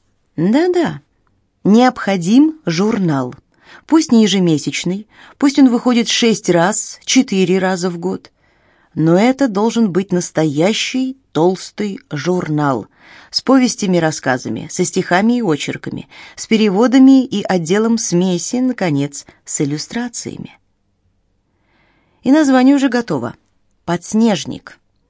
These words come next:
Не какая-нибудь надменная утренняя звезда, не какая-то расфуфыренная мнемозина,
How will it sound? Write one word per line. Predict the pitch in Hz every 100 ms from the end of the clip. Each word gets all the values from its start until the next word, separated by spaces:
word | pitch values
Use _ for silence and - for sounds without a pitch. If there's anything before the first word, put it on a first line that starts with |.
| _ _ _ -
Не | 208
какая-нибудь | 226 254 233 208 226 254 247
надменная | 226 202 214 196 180 165
утренняя | 226 214 202 196 190 190 185
звезда, | 175 175 202 185 165 131 - _ _ _ _ _ _ -
не | 240
какая-то | 254 233 220 220 233
расфуфыренная | 226 - 214 - 208 180 180 175 170 151 -
мнемозина, | - 202 208 208 202 208 160 185 147 127 - 143